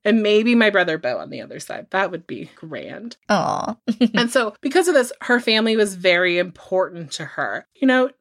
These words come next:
Speaker 1: they said that she was just living life. It's wonderful. She was a very generous person. Like I said, she actually worked for a nonprofit.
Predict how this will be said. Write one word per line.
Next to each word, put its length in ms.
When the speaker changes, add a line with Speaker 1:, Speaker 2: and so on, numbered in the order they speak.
Speaker 1:
they 140
said 280
that 140
she 180
was 200
just 360
living 380
life. 540
It's 200
wonderful. 440
She 220
was 260
a 60
very 260
generous 320
person. 260
Like 140
I 60
said, 180
she 100
actually 240
worked 180
for 120
a 40
nonprofit. 760